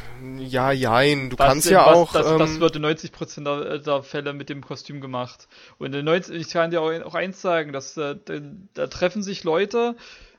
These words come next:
Speaker 2: äh, in der Hoffnung, das beste Item zu, äh, kriegen und dann steht da schon einer mit diesem Lineback-Kostüm und dann können, dann können die auch gleich wieder liefen, weil die sofort wissen, äh, dass die, äh, kaum noch eine Chance auf das gute Item haben. Das ist eine sehr dumme Entscheidung meiner Meinung nach gewesen, dieses,
Speaker 1: Ja,
Speaker 2: dieses, äh,
Speaker 1: jein.
Speaker 2: Kostüm hinzuzufügen.
Speaker 1: Das, aber erstens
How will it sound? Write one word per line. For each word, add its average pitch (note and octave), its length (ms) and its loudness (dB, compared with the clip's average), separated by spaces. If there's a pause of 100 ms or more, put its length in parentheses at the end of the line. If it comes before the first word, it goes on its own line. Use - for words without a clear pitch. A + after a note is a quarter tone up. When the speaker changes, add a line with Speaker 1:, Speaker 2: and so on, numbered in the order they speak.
(180)
Speaker 2:
äh, F#3 180 2
in F3+ 60 -8
der E3 140 2
Hoffnung, F#3+ 340 -6
das F3 100 -8
beste F3+ 320 -2
Item G3 300 -4
zu, A3 440 -4
äh, G#3 40 -4
kriegen A3 460 -6
und G3 60 -8
dann F3+ 180 -6
steht - 220 -8
da G#3 100 -2
schon G3 180 -10
einer G3 200 -4
mit F3 120 -10
diesem E3+ 220 -10
Lineback-Kostüm F#3 1120 -6
und F3 80 -10
dann E3 280 -8
können, E3+ 240 -6
dann E3 300 -6
können F3 140 -4
die E3+ 60 -4
auch D#3+ 60 -4
gleich D#3 200 -4
wieder D3+ 180 -8
liefen, D3 400 -12
weil B2+ 120 -2
die C3 80 -8
sofort C3+ 340 -14
wissen, D3 280 -12
äh, C#3+ 160 -10
dass C#3 220 -14
die, C#3 180 -12 (520)
äh, C3+ 320 0
kaum C#3 180 -8
noch C3+ 60 -8
eine C3 60 -10
Chance C3+ 340 -10
auf C3 40 -18
das - 120 -18
gute - 180 -12
Item C3+ 280 -10
haben. B2+ 340 -10 (180)
Das B2+ 140 -18
ist C3 80 -16
eine C#3+ 100 -8
sehr C3+ 200 0
dumme C#3 180 -8
Entscheidung C3+ 400 -6
meiner C3 220 -8
Meinung B2+ 240 -8
nach B2+ 160 -12
gewesen, C3+ 300 -12
dieses, C#3 280 -8
Speaker 1:
Ja, D3 200 10
Speaker 2:
dieses, D#3 120 2
äh, - 40 2
Speaker 1:
jein. D3+ 320 8
Speaker 2:
Kostüm E3 160 -4
hinzuzufügen. C3 1000 -12
Speaker 1:
Das, D#2+ 160 -10
aber C#3 220 2
erstens D#3 600 4